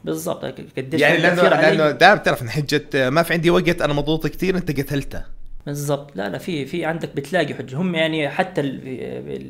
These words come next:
Speaker 1: ال-، في هناك ثقافة كويسة حلوة إنها لسه عنا مش كتير إحنا ظاهرة هاي، إنه الناس تتدرب ال-، ال-، على الفجر. يعني
Speaker 2: مم.
Speaker 1: بتلاقي الساعة ستة بتروح الجيم، الناس كلها هناك، كلها
Speaker 2: صحيح.
Speaker 1: راحت تتدرب. حصة الصباحي كان فيها بتذكر يعني خمستاشر واحد،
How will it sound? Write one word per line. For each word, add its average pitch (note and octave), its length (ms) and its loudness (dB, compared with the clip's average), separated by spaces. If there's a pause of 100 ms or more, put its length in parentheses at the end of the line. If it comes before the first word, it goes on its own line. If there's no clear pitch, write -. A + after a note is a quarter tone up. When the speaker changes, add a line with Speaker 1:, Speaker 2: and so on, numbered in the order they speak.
(120)
Speaker 1:
ال-، C3 60 -16
في F#3 280 -4
هناك E3+ 160 -4
ثقافة - 360 -4
كويسة F3+ 400 -4
حلوة F3 260 -6
إنها C#3 480 -4
لسه D#3 280 -6
عنا E3+ 220 -4
مش D#3 240 -10
كتير E3 340 -4
إحنا - 640 -16 (520)
ظاهرة C3+ 340 2
هاي، A#2+ 240 -4
إنه C#3+ 140 -6
الناس D3 260 -4
تتدرب D3+ 380 -4
ال-، C3 240 -8
ال-، A2 240 -12
على A#2 80 -10
الفجر. B2+ 320 -6 (400)
يعني A#2+ 160 -10
Speaker 2:
مم. B2 60 -16
Speaker 1:
بتلاقي D3 300 -4
الساعة C#3+ 320 0
ستة F#3 280 -4
بتروح E3+ 240 -6
الجيم، D3 220 -6
الناس D#3 320 -6
كلها F#3+ 240 -2
هناك، G3 340 -4
كلها C#3 340 -6 (220)
Speaker 2:
صحيح. - 180 -4
Speaker 1:
راحت C#3+ 160 -2
تتدرب. C#3 500 0 (380)
حصة - 280 0
الصباحي F3+ 380 2
كان F3+ 200 2
فيها F3+ 520 2
بتذكر E3 600 -2
يعني D3 180 -4
خمستاشر D3+ 480 -6
واحد، D3 300 -4